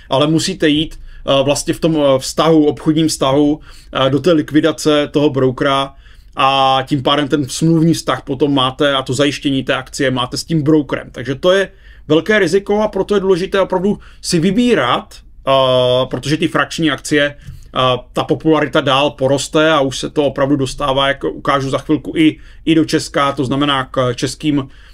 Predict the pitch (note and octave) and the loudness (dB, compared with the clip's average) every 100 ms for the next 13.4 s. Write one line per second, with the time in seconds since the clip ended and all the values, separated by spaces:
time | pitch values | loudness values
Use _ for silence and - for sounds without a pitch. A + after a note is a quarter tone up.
0 | - B2 E3+ C#3+ F3+ D3+ D3+ D3 B2 B2+ | -6 0 0 2 2 2 2 0 -4 -6
1 | - D3+ C3 C3+ C3 D3+ D#3 G3+ A#3 - | -2 -2 2 0 2 4 4 2 -6 -14
2 | - - - - - C3+ E3 D#3 D3+ D3+ | -20 -20 -20 -16 -4 -2 0 2 2 0
3 | - E3+ A3 A3 A3 G3+ F3+ D#3 F3+ - | 0 2 4 2 0 0 0 0 0 0
4 | G3+ F#3+ D#3 C#3 - - - - B2+ D#3 | 2 4 4 2 -2 -6 -16 -14 -2 -2
5 | - F#3+ E3+ G3 F#3+ D#3 - E3 D#3+ D#3 | 0 -2 0 0 2 -2 -2 0 2 2
6 | D3+ - - - - C3 - E3+ F3+ F#3 | -2 -6 -20 -20 -4 -2 0 2 4 4
7 | E3 D#3+ F3 F3+ E3 D3+ E3 D#3 D3+ D3+ | 2 2 0 0 0 2 0 0 0 2
8 | D3 C#3+ D3+ E3 B2+ B2 A#2+ D3 D#3 D#3+ | 0 0 2 2 0 -4 -4 0 2 2
9 | D#3+ E3+ E3+ F#3+ G3+ F#3+ - A#2+ A#2+ E3 | 2 0 0 0 0 -2 -4 -12 -4 -2
10 | E3+ E3+ F3 F#3+ - B3+ D4+ D4+ D#3+ C3+ | 0 2 2 0 2 2 4 2 2 2
11 | D#3+ A#3+ - - - - D#3 E3 E3 D#3 | 0 -2 -10 -20 -14 -2 0 0 -2 -4
12 | D#3 C#3 C#3+ C3 C3 B2+ - E3 C3 - | -4 0 0 0 -2 -4 -6 -6 -6 -4
13 | C3+ B2+ C#3 A#3+ | -2 0 -2 -6